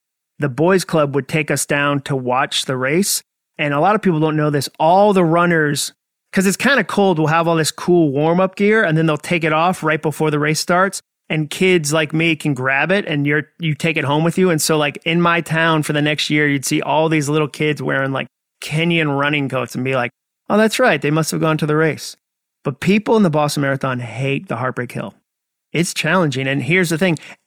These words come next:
Every goal has a few Heartbreak Hills. The problem is that we're usually not ready for 'em. We haven't studied the course. Back to our reading challenge. If I was doing that,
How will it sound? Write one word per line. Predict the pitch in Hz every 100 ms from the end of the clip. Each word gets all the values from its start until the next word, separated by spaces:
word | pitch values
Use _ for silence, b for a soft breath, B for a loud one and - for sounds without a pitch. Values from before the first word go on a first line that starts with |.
| -
Every | 156 170 160 170 160
goal | 156 151 131
has | 135
a | 131
few | - 139 143
Heartbreak | 123 143 135 143 131
Hills. | 170 175 - - _ _ _
The | 170
problem | 156 - 220 247
is | 185 165
that | 170
we're | 160
usually | 156 147 175 180 160
not | 143 151
ready | 226 185
for | - -
'em. | - _ _ _ -
We | 165
haven't | 190 196 170
studied | - 160 147
the | 139
course. | - 240 - - - _ _ _ -
Back | 185 190
to | 208
our | 175
reading | 156 151 135
challenge. | 131 135 - -
If | 165 156
I | 202
was | 226
doing | 190 175 147
that, | 127 131